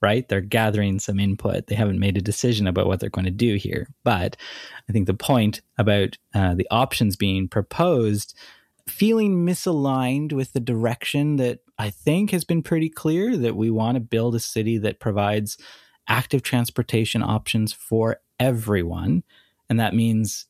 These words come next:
making sure that everyone can feel safe using that infrastructure. So to have these options that don't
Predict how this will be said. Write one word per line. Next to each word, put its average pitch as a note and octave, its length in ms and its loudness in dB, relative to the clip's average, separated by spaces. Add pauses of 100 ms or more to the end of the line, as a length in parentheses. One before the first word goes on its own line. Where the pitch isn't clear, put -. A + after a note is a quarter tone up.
(120)
making A2 300 2
sure A2+ 160 0
that A2 200 -2
everyone A2 460 0
can G#2 200 -2
feel G#2 220 -2
safe - 640 -4 (120)
using A#2 580 2
that F2+ 160 -2
infrastructure. - 760 -6 (360)
So A2 180 2
to A2+ 100 2
have B2 240 2
these G#2+ 160 2
options G2+ 380 -2
that G2+ 160 -2
don't A#2 300 -2